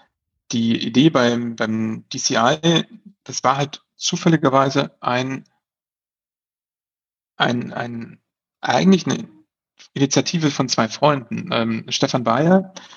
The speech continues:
Gründer von, von Sofatutor und ich saßen bei einer, einer Konferenz, ähm, die hieß Embrace the Struggle. Ähm, und hatten da tatsächlich gesagt, „Okay, jetzt skippen wir mal einen Vortrag und wir sprechen einfach mal“, ähm, weil wir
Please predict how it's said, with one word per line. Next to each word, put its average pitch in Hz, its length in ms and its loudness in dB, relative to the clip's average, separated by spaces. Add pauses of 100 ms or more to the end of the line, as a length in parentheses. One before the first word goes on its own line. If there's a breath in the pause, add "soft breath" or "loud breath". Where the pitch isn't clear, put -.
(260 loud breath)
Gründer 147 280 2
von, 127 540 -2 (100)
von 123 180 0
Sofatutor 139 580 0
und 131 100 -6
ich 160 160 -4
saßen 127 340 0
bei 123 140 2
einer, 117 400 0
einer 131 180 -12
Konferenz, 135 640 2 (720 loud breath)
ähm, 127 680 0
die 127 200 -6
hieß 139 460 -8
Embrace 117 460 0
the 123 80 -4
Struggle. 110 520 -2 (280)
Ähm, 117 400 -4 (580)
und 127 220 -2 (400)
hatten 147 260 0
da 131 200 4
tatsächlich 135 400 -4
gesagt, - 260 -4
„Okay, - 140 -2
jetzt - 180 -2
skippen 156 200 0
wir 135 80 6
mal 120 120 2
einen 110 120 -6
Vortrag 139 480 0 (400 soft breath)
und 131 140 -6
wir 120 80 8
sprechen - 400 -2
einfach 113 320 -8
mal“, 107 260 -2 (460 loud breath)
ähm, 110 360 0 (120)
weil 110 160 0
wir 120 240 2